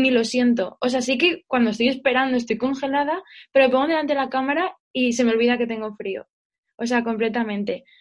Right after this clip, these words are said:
Pero en Dubái, y también fui a hacer, me acuerdo,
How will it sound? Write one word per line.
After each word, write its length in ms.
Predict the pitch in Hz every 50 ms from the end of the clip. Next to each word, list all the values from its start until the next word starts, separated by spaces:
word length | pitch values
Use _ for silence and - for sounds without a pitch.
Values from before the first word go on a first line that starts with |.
| _ _ _ _ -
Pero 380 | 226 220 214 220 214 214 208
en 280 | 190 214 220 214 214 208
Dubái, 460 | 208 208 202 190 208 208 220 240 240 233
y 120 | 240 233
también 300 | 233 226 220 214 214 208
fui 360 | 208 247 240 240 240 240 240 240
a 260 | - - 233 226 226
hacer, 320 | 220 208 - - 220 214
me 100 | 220 226
acuerdo, 500 | 226 226 226 220 226 208 226 240 262 277